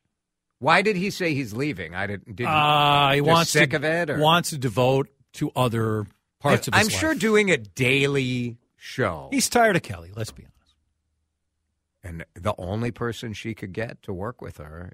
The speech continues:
Speaker 1: is her husband.
Speaker 2: Well, I mean,
Speaker 1: Who? What? Uh, what's Mark Consuelo doing?
Speaker 2: Just looking good.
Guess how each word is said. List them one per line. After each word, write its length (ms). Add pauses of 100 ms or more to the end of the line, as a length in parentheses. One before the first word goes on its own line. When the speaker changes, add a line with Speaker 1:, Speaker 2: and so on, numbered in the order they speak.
Speaker 1:
is 180
her 140
husband. 460 (280)
Speaker 2:
Well, 380 (100)
I 80
mean, 300 (160)
Speaker 1:
Who? 120
What? 220
Uh, 180
what's 280
Mark 240
Consuelo 560 (100)
doing? 140 (1500)
Speaker 2:
Just 240
looking 320
good. 260